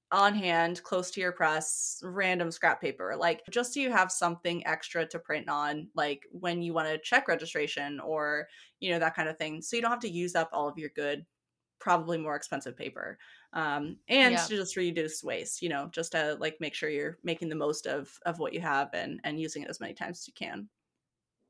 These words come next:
Speaker 2: Yeah.
Speaker 1: So, yeah.
Speaker 2: I'll add one. Well, I'll actually add two, kinda similar to that. Um, so in addition to having, like, text weight paper or anything that I've previously printed on, I love to have a magazine or something that I otherwise would have thrown out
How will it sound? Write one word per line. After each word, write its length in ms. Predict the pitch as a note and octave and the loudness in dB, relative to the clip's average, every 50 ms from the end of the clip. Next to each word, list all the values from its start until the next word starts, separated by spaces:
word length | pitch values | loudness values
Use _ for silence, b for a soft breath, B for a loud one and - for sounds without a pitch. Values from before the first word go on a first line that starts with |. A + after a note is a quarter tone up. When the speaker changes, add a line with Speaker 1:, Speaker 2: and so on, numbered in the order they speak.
| _ _ _ _ _ _ _ | _ _ _ _ _ _ _
Speaker 2:
Yeah. 240 | A3+ G3 F3 - G#3+ | 0 2 2 2 4
Speaker 1:
So, 40 | F#3 | 2
yeah. 240 | E3+ D3 C3+ - - - _ _ _ _ _ - | 2 4 2 2 0 -6 _ _ _ _ _ 10
Speaker 2:
I'll 220 | G#3+ A#3 B3+ A#3+ | 10 10 10 10
add 380 | - G#3 G3+ G3+ G3+ G3+ G3 G3 | 10 10 10 10 8 6 2 0
one. 640 | G3+ F#3 F3+ F3+ F3+ F3+ F3+ F#3+ G3 G3+ G#3+ - _ _ _ _ _ _ _ _ - | 0 0 2 0 0 -2 -4 -4 -6 -6 -8 -10 _ _ _ _ _ _ _ _ 2
Well, 400 | G#3+ G#3+ G#3 G3+ G3 G3 - - - | 6 6 8 8 8 6 4 6 10
I'll 120 | A3+ A#3 | 10 12
actually 360 | C4 C#4 D#4 - - D#4+ D4 | 12 10 8 4 2 4 6
add 200 | B3+ G#3+ G#3 - | 6 6 4 4
two, 380 | - B3 G#3+ G3 F#3 F3+ F3+ - - | 4 4 4 4 4 0 -2 -4 4
kinda 240 | - B3 B3 C4 B3+ | 6 8 8 8 6
similar 380 | B3+ C4 A#3 A#3 A3 G#3+ G#3 G#3 | 4 2 2 4 4 2 2 2
to 120 | - A3 | 2 4
that. 320 | G3+ F#3 F3+ F3+ F3+ - - _ _ | 6 8 8 8 6 4 0 _ _
Um, 420 | G#3+ G#3 G3 G3 G3 F#3+ G3 G#3 - b b b b b b b b b b - | 2 2 4 4 2 0 -2 -4 -8 b b b b b b b b b b -10
so 540 | - - B3+ A#3 A3+ A3+ A3 G#3+ G#3+ G#3+ - | 0 6 8 10 10 10 8 6 4 2 2
in 100 | G#3+ A3 A3 | 2 2 2
addition 400 | G#3+ G#3 B3 C4 - C#4 B3+ A#3+ | 2 2 2 2 2 2 2 2
to 80 | A3+ | 6
having, 460 | G#3 G#3 G3+ G3+ G3+ G3 G3 G3 G3 F#3+ | 6 6 6 8 6 4 2 0 0 4
like, 320 | F#3 F3 F3 F3 E3+ - _ - | 4 6 6 6 2 -2 _ 2
text 320 | - G#3 G#3 - - - | 4 4 4 4 0 2
weight 260 | F#3+ F#3 F#3 F3+ - | 2 2 2 0 -2
paper 640 | - G#3 F#3+ F3+ F3+ F#3+ F3+ F3 F3 F3 F3 E3+ - - | 0 2 2 2 4 4 6 6 8 8 8 6 6 4
or 140 | F#3+ F3+ E3 | 4 4 6
anything 440 | D#3+ G3 G3 G3 F#3 G3+ F#3+ F#3+ F#3 | 4 4 2 0 -2 -4 -4 0 2
that 100 | F3 F3 | 2 2
I've 140 | F3 F3 - | 2 0 -2
previously 500 | - G3 F#3 F3+ F#3 F3+ F3+ - F#3+ F3+ | -2 0 0 2 2 0 2 2 -2 -2
printed 380 | E3+ - F#3 E3+ F3+ G3 G3+ G#3 | 0 0 -2 -2 -2 0 4 4
on, 300 | G#3+ A3 A3+ A#3 A#3 - - | 6 6 6 4 2 2 2
I 140 | G3 F#3+ F#3+ | 2 2 2
love 320 | F#3+ F#3+ F#3 F#3 F#3 G3 | 4 6 6 6 6 6
to 100 | G#3 G3 | 4 4
have 440 | F#3+ G#3 F#3 F3+ F3+ F3+ F3+ F#3 F3+ | 6 8 8 8 10 8 6 4 2
a 300 | - F#3 F3 E3 E3 E3 | 4 6 6 6 6 4
magazine 800 | E3+ E3+ F3 F3 F3 F3 F3 F#3 F3+ E3+ F#3 E3+ E3+ E3+ F3+ F3+ F#3 | 4 4 6 6 6 6 4 0 -2 -2 -4 -2 -2 0 0 0 0
or 100 | F#3+ F#3+ | -2 -2
something 440 | - A3 G#3+ G#3+ G#3+ G#3+ G#3+ A3 G#3 | -2 -4 -4 -2 -2 -2 -2 0 2
that 120 | F#3 F3 | 4 4
I 140 | F3 E3+ E3+ | 6 6 6
otherwise 460 | F3 F3 F3 E3+ E3 E3 E3+ E3+ - | 6 4 4 4 4 4 2 2 0
would 100 | F#3+ F3 | 0 0
have 120 | F3 E3+ - | 0 -2 0
thrown 280 | - F3 E3 E3 E3+ | 2 2 2 4 4
out 340 | D#3 D3 D#3 E3 G3 A#3 - | 4 4 4 4 2 0 -4